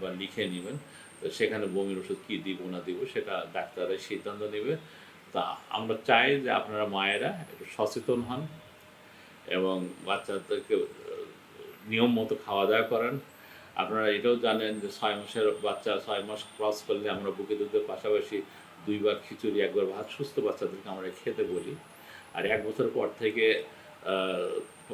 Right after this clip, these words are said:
ফ্যামিলি ডায়েট, যেগুলো ফ্যামিলি ডায়েটের পাশাপাশি বুকের দুধ খেতে বলি, এবং দুই বছর পর্যন্ত বুকের দুধ কন্টিনিউ করবেন। আপনারা দয়া করে দুই বছরের আগে পারতপক্ষে কোনো কোটা দুধ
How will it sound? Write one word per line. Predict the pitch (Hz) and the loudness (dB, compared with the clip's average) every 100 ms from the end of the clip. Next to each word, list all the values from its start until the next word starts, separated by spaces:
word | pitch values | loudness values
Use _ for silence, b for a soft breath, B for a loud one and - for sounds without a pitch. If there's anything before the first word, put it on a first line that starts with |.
| - - - - - - | -12 -16 -20 -18 -18 -4
ফ্যামিলি | - 117 123 120 123 - - | 2 6 6 6 4 0 4
ডায়েট, | 107 113 117 | 8 8 8
যেগুলো | 113 123 143 | 2 0 2
ফ্যামিলি | 113 107 117 | 2 2 4
ডায়েটের | 113 104 107 113 | 6 6 4 0
পাশাপাশি | 107 120 113 110 | 0 2 2 0
বুকের | - 98 104 87 | -4 0 2 2
দুধ | 95 - | 0 -4
খেতে | 95 90 | -2 0
বলি, | 85 87 | -2 -6
এবং | 92 98 | -8 -4
দুই | 127 | -4
বছর | 120 120 120 120 | -4 -8 -10 -8
পর্যন্ত | 120 120 143 | -4 0 0
বুকের | 104 104 107 107 | 0 0 0 0
দুধ | 117 | -2
কন্টিনিউ | 101 90 92 90 | -4 -4 -4 -4
করবেন। | 90 80 85 92 B B B | -4 -4 -8 -14 B B B
আপনারা | - 101 120 120 | -2 -2 0 0
দয়া | 104 110 120 | 4 6 6
করে | 120 131 127 | 4 2 0
দুই | 110 | -2
বছরের | 110 107 - 113 | -2 -2 0 0
আগে | 104 104 117 | 0 0 -4
পারতপক্ষে | 113 110 123 139 127 - 101 85 - - - - - - - | 2 4 8 8 6 2 0 0 -4 -20 -20 -20 -20 -8 -2
কোনো | 104 - | -2 4
কোটা | 120 117 113 | 4 6 4
দুধ | 113 113 | 4 -2